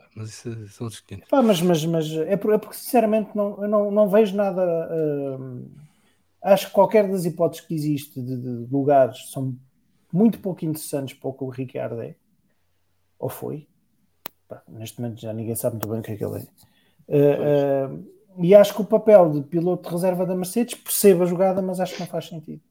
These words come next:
Speaker 2: E acho que, que, que, que, que, que vai ser um tiro, um tiro no escuro e com pouca, pou-,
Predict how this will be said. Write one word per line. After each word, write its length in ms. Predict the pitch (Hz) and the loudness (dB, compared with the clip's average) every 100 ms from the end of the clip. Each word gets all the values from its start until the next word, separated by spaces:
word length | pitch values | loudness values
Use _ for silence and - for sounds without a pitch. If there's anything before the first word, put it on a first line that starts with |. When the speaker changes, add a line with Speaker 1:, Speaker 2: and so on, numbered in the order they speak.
| _ | _
Speaker 2:
E 140 | 131 135 | -4 -2
acho 200 | 131 - | -2 -6
que, 140 | 135 | -12
que, 220 | 127 127 | -10 -12
que, 260 | 123 127 123 | -10 -6 -6
que, 380 | 120 123 120 123 _ _ _ _ _ _ | -6 -8 -8 -10 _ _ _ _ _ _
que, 380 | - 127 123 131 | -8 -6 -4 -8
que 100 | - | -4
vai 140 | 135 | -4
ser 240 | 135 143 131 | -2 -2 -2
um 140 | 131 | -4
tiro, 600 | 123 127 123 120 123 127 127 131 - - - 170 - _ _ _ _ _ - | -4 -2 -2 -4 -6 -10 -14 -18 -20 -20 -20 -20 -20 _ _ _ _ _ -12
um 120 | 131 | -12
tiro 260 | 135 131 131 | -6 -4 -4
no 80 | |
escuro 580 | 127 - - 131 131 135 | -8 -8 -4 -2 -2 -4
e 100 | 131 | -6
com 180 | - 120 | -8 -8
pouca, 460 | 127 123 127 120 117 | -8 -6 -4 -2 -4
pou-, 200 | 120 | -8